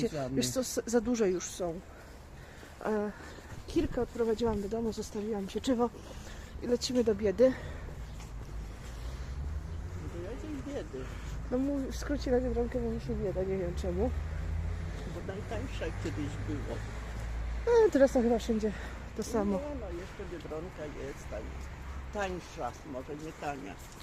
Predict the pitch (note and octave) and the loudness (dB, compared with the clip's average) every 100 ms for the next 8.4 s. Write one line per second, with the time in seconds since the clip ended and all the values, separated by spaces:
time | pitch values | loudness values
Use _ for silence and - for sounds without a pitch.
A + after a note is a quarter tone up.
0 | - - - - - - - - E3 F3 | -14 -14 -12 -12 -12 -12 -10 -8 -6 -4
1 | F3 E3+ F3+ D#3+ E3+ F3+ G3 - G3+ F#3 | -4 0 2 2 4 4 4 4 4 4
2 | E3+ F3+ E3+ D#3+ D#3 D3+ D3 - - - | 2 0 2 2 2 0 -4 -6 -10 -14
3 | - - - - - - - - - - | -16 -14 -12 -12 -14 -14 -14 -16 -14 -14
4 | - - A3+ - A3+ G#3+ G3+ G#3 B3 A3 | -14 -6 -6 0 4 4 4 2 2 0
5 | G#3 F3+ F3+ F#3 G#3 - - - - - | -2 -2 0 0 0 -4 -10 -16 -18 -18
6 | - - - - - - - - - - | -16 -14 -14 -16 -16 -18 -16 -14 -12 -10
7 | - - - - - - - - - - | -12 -12 -14 -16 -18 -18 -18 -16 -14 -12
8 | - - A3+ F3+ | -8 4 6 6